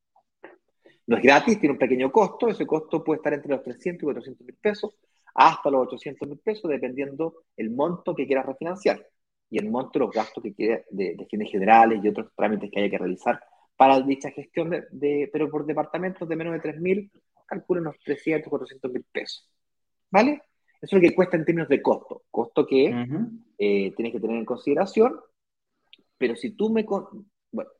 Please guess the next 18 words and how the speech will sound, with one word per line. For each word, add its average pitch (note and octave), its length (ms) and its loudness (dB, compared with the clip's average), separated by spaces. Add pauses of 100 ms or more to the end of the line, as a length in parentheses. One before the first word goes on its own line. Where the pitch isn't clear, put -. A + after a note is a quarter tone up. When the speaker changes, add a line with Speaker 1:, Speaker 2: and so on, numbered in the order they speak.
Speaker 1:
tú A#2+ 80 -16
me B2+ 100 -8
dices, B2 260 -10
"Ah, B2 160 0
no, C#3 140 4
pero B2 120 0
es - 60 -8
que A#2+ 100 -4
las A2 120 -4
mutuarias D3 540 4 (520)
son D#3+ 200 -2
más - 200 -4
caras E3+ 240 2
que - 80 -2
los D3 120 0
bancos". B2+ 460 -4 (240)
Mira, E3 260 -6 (540)
históricamente, A#3 1160 -6